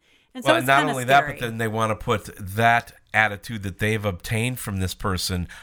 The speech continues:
Speaker 2: over your life.
Speaker 1: Yeah,
Speaker 2: And,
Speaker 1: exactly.
Speaker 2: and that is where the challenge comes in, where it's a way to divide. And you know where the sadness of the division hits me the hardest
Speaker 1: Mm-hmm.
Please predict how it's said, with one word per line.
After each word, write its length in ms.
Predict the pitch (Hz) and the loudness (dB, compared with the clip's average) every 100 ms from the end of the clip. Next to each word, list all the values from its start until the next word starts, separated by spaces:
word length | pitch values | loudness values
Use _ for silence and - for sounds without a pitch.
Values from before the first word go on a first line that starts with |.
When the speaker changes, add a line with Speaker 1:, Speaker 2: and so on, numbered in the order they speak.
| - | -4
Speaker 2:
over 300 | 107 95 92 | -2 0 0
your 420 | 87 80 98 123 | -2 2 4 4
life. 500 | 113 82 62 64 - - | 2 -4 -8 -10 -12 -10
Speaker 1:
Yeah, 140 | 147 - - | -12 -16 -4
Speaker 2:
And, 140 | 101 | -4
Speaker 1:
exactly. 220 | 104 170 107 101 | -2 0 0 0
Speaker 2:
and 60 | 92 | -4
that 340 | 101 117 131 110 | 2 4 2 -2
is 260 | 107 92 95 | -12 -12 -10
where 160 | 101 | -8
the 100 | 92 | -6
challenge 500 | 90 - 104 104 98 | -6 -2 -2 -2 -8
comes 260 | - 90 85 | -8 -8 -6
in, 180 | 82 76 - - - | -8 -10 -14 -20 -6
where 220 | 104 107 | 2 2
it's 240 | - - 120 | 2 -4 -4
a 60 | |
way 240 | 104 98 101 | -2 -2 -2
to 80 | 101 | -2
divide. 440 | 98 90 101 101 - | -2 2 2 0 -6
And 260 | 107 107 | -8 -6
you 80 | 110 | -2
know 100 | 135 | 0
where 300 | 151 165 160 | 0 2 0
the 140 | 147 117 | 0 -4
sadness 540 | - 110 117 123 120 | 0 2 2 -2 -10
of 120 | 123 | -10
the 80 | 117 | -10
division 400 | 113 110 117 117 | -8 -6 -6 -6
hits 280 | 107 110 - | -6 -6 -6
me 120 | 113 | -6
the 80 | 104 | -6
hardest 580 | 98 101 104 110 - - | 0 0 0 -2 -8 -10
Speaker 1:
Mm-hmm. 240 | 233 233 | -8 -8